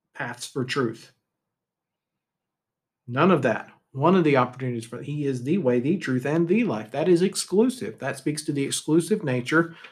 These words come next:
of Jesus Christ. Let me give you just a few others quickly. Acts chapter four, verse twelve. "There is salvation in no one else."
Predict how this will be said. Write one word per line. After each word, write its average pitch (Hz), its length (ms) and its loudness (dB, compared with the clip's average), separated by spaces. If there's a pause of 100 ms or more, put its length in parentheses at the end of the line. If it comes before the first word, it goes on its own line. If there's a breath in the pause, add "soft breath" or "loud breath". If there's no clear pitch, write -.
(160 loud breath)
of 135 120 -6
Jesus 185 320 2
Christ. - 460 0 (260 soft breath)
Let 175 60 2
me 208 60 8
give 220 120 6
you 208 80 6
just 170 180 2
a 151 40 4
few 190 320 6
others 151 240 6
quickly. 143 540 -2 (560)
Acts 147 220 -2
chapter 175 340 4
four, 175 300 4
verse 156 240 4
twelve. 131 460 -2 (480)
"There 147 200 6
is 151 120 0
salvation 160 600 4
in 156 380 0 (180)
no 123 300 -8
one 165 240 2
else." - 580 -2